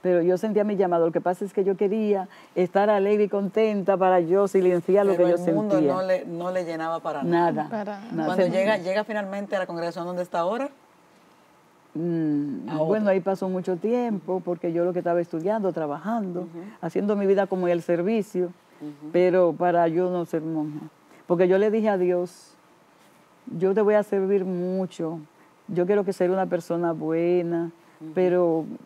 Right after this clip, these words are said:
Speaker 1: para que tú no me llames, sino yo, si yo de-, ayudando,
Speaker 2: <laughs>
Speaker 1: sirviendo".
Speaker 3: Lo que
Speaker 2: Salió
Speaker 3: ella
Speaker 2: corriendo.
Speaker 3: quiere, lo, lo que ella
Speaker 1: Sí.
Speaker 3: quería.
Speaker 2: Pero,
Speaker 3: Sí.
Speaker 2: Sor Beatriz, entonces, finalmente, ¿a qué edad sí entra ya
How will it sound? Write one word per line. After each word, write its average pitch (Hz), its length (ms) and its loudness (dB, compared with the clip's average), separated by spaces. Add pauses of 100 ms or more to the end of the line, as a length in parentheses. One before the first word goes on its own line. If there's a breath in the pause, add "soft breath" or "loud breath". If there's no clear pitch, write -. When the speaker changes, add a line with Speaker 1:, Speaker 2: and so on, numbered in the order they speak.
(220)
Speaker 1:
para 180 120 4
que 175 100 2
tú 185 140 2
no 208 120 0
me 190 140 -2
llames, 143 440 0
sino 180 320 0
yo, 202 220 2
si 196 160 -2
yo 175 100 4
de-, 185 120 4
ayudando, 190 560 2
Speaker 2:
<laughs> 208 100 4
Speaker 1:
sirviendo". 208 580 2
Speaker 3:
Lo 214 80 6
que 220 60 6
Speaker 2:
Salió 220 180 6
Speaker 3:
ella - 80 6
Speaker 2:
corriendo. 196 600 2
Speaker 3:
quiere, 226 200 4
lo, 381 140 4
lo 220 80 2
que 220 80 0
ella 226 100 6
Speaker 1:
Sí. 277 60 0
Speaker 3:
quería. 175 540 0
Speaker 2:
Pero, 208 180 0
Speaker 3:
Sí. 208 60 -6
Speaker 2:
Sor 208 100 0
Beatriz, 196 560 0
entonces, 196 540 -4
finalmente, 208 480 -4
¿a 208 40 -4
qué 208 140 -4
edad 202 240 -2
sí 208 300 -4
entra 190 340 -4
ya 160 720 -6